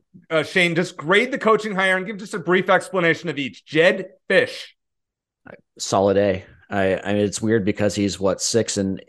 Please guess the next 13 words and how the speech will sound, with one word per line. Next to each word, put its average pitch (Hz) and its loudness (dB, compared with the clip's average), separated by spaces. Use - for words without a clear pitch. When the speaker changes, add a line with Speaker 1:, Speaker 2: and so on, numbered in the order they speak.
Speaker 2:
eighteen 113 0
in 117 0
two 127 0
seasons 117 -2
at 117 2
Arizona, 117 4
but 101 2
of 98 0
course 104 0
you 101 -2
gotta 95 0
consider 104 -2
the, 95 2